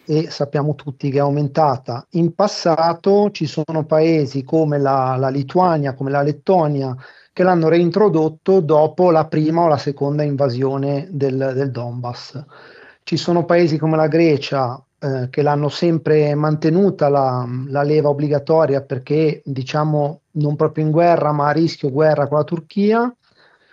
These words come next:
Ci sono paesi come l'Austria che, non facendo parte della nato, ha sempre avuto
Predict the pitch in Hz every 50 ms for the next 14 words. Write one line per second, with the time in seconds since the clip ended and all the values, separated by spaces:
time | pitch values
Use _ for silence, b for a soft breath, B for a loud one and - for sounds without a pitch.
0 | b b b b b b b b - - 165 - - 180 185 180 170 131 165 165
1 | 170 180 180 170 143 151 151 - 156 156 156 165 175 175 170 160 147 - - 139
2 | 143 135 139 143 143 131 131 147 131 - - 156 151 151 - - 156 151 147 -
3 | 156 143 151 143 151 151 160 160 151 139 131 - 143 127 - 131 147 135 - -
4 | - 156 156 151 151 151 147 147 139 135 147 156 147 143 - 135 127 123 131 131